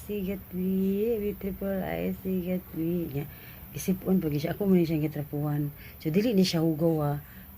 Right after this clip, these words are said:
Dili ni siya hugaw og naong. Brown lang gid ang iyang dini, iyang, ang iya batong nasa mata niya. Dili na siya hugaw. Mas makauban, mga hugaw siya. Di mo siya hugaw. Kini siya kay brown, mo gani siya niya. Pag mabasa siya,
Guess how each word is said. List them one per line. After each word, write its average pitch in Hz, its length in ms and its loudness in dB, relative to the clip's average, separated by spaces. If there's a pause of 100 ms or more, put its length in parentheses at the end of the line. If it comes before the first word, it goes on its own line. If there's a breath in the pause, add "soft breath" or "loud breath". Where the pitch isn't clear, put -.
Dili 175 160 0
ni - 20 -2
siya 165 140 2
hugaw 147 320 4
og 143 80 0
naong. 151 560 2
Brown 190 240 6
lang 190 160 6
gid 160 160 -2
ang 165 80 -4
iyang 156 240 2
dini, 156 240 0 (160)
iyang, 143 200 0 (600 loud breath)
ang 165 160 -2
iya 180 80 4
batong 160 320 0
nasa 151 240 0
mata 147 320 -2
niya. 143 320 2
Dili 160 160 4
na - 20 2
siya 151 140 -2
hugaw. 156 320 2
Mas 143 160 -6
makauban, 160 400 -2
mga 143 160 -2
hugaw 151 240 -2
siya. 147 160 -6
Di 175 80 -2
mo 190 80 -2
siya 165 160 0
hugaw. 147 320 0 (560 loud breath)
Kini 196 160 4
siya 180 160 -4
kay 151 80 0
brown, 180 320 6
mo 175 80 6
gani 147 240 0
siya 147 160 -4
niya. 139 160 -4
Pag 147 160 0
mabasa 175 400 2
siya, 151 400 0